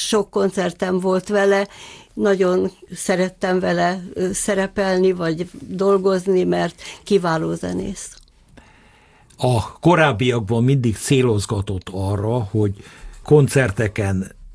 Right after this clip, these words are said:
Speaker 2: francia műsora volt sokszor, és ezek szerint örömünkre Kodály is.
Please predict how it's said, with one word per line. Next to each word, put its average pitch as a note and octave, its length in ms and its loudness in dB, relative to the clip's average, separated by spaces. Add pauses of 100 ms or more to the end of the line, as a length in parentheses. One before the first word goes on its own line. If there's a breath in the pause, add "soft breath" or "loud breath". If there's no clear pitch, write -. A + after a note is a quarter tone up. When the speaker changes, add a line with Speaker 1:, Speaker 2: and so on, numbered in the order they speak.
(480)
Speaker 2:
francia A#2 840 0
műsora A#2 580 0
volt A#2+ 280 0
sokszor, C#3 720 2 (560 soft breath)
és - 200 -2
ezek C3+ 300 2
szerint B2+ 460 0
örömünkre G#2+ 720 2
Kodály F2 440 -2
is. - 380 -10